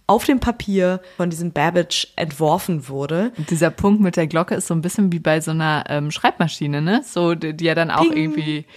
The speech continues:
Speaker 1: Ja.
Speaker 2: Ding macht, wenn eine Zeile durch ist.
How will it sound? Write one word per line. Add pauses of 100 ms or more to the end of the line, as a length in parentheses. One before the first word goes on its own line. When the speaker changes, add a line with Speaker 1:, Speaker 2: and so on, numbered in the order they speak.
Speaker 1:
Ja.
Speaker 2:
Ding
macht,
wenn
eine
Zeile
durch
ist.